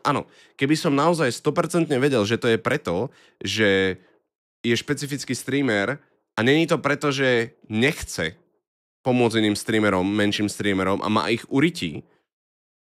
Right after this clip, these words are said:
Chápeš? Keby som... Ahoj Matej, krásne ránko prajem, ahoj, ahoj. Krásne ránko, Matej. Aké prekvapenie, dvanásť hodín stream vo Vša je avizovaný. Jaké prekvapenie?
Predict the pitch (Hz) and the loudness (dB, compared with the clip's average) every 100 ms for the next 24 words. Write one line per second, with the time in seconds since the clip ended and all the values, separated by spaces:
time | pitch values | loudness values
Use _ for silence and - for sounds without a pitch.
0 | _ _ _ _ _ _ - 120 98 87 | _ _ _ _ _ _ -4 -2 0 -4
1 | - _ _ _ - 131 139 143 123 - | -8 _ _ _ -4 -2 0 0 -2 -8
2 | _ _ - 113 117 110 104 92 107 113 | _ _ 2 4 6 4 2 2 4 2
3 | - 101 101 101 90 82 87 95 90 87 | 2 -2 -2 -4 -6 -4 -4 -2 -2 -2
4 | 80 78 _ _ _ _ - 110 113 107 | -4 -8 _ _ _ _ 0 2 2 0
5 | 98 98 90 85 98 - - 117 113 98 | 0 -2 -4 -4 -4 -4 -4 -4 0 0
6 | 90 110 113 107 - 117 107 98 117 117 | 2 2 2 0 0 0 0 0 2 2
7 | 113 135 131 110 - - _ _ _ - | 2 0 -2 -4 -8 -14 _ _ _ -4
8 | 226 - 240 226 208 208 185 139 | -2 0 -2 -2 -2 -2 -4 -6